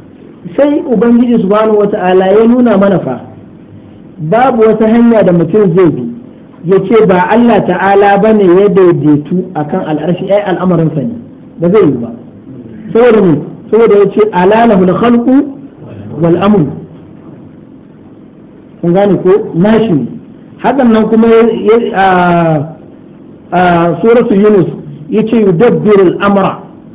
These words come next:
shi ke jujjuya al'amura. Ina ba ta mun fahimci wannan da kyau ko? Ba haka wannan ya nuna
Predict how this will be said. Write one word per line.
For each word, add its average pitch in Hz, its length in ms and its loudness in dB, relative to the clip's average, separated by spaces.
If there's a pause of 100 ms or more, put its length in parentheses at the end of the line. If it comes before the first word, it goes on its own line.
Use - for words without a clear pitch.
(160)
shi 240 160 0
ke 233 180 0
jujjuya 175 520 -2
al'amura. 165 460 -2 (2250)
Ina 220 140 0
ba 202 100 0
ta 196 100 -2
mun 196 120 -2
fahimci 180 240 0
wannan 185 160 0
da 151 80 0
kyau 151 160 -2
ko? 180 260 0 (380)
Ba 185 80 -2
haka 226 160 0
wannan 262 280 2
ya 220 100 2
nuna 233 200 2